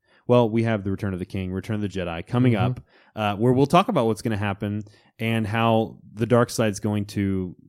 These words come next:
Speaker 1: take a significant blow.
Speaker 2: Mm-hmm.
Speaker 1: Um, in our story, it completely is destroyed.
Speaker 2: Right.
Speaker 1: So, <laughs> spoiler alert.
Speaker 2: Mm. Now,
Speaker 1: Um,
Speaker 2: not yet.
Speaker 1: now,
Speaker 2: But,
Speaker 1: not yet.
Speaker 2: but still, destroyed.
Speaker 1: So, anyways, we have, we have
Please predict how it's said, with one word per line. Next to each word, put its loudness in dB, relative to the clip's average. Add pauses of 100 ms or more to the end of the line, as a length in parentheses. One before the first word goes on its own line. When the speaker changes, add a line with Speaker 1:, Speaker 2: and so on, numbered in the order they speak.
Speaker 1:
take -6
a -6
significant -4
blow. -8
Speaker 2:
Mm-hmm. -4
Speaker 1:
Um, -4 (220)
in -6
our 6
story, -4 (100)
it -14 (220)
completely -8
is -10
destroyed. -14 (100)
Speaker 2:
Right. -10
Speaker 1:
So, -2 (140)
<laughs> -8
spoiler 2
alert. -6
Speaker 2:
Mm. -6 (260)
Now, 2
Speaker 1:
Um, 4
Speaker 2:
not -2
yet. -8 (120)
Speaker 1:
now, 2
Speaker 2:
But, 4
Speaker 1:
not -2
yet. -2
Speaker 2:
but -2
still, -4
destroyed. -8 (220)
Speaker 1:
So, 6
anyways, 4
we 4
have, 2
we 6
have 2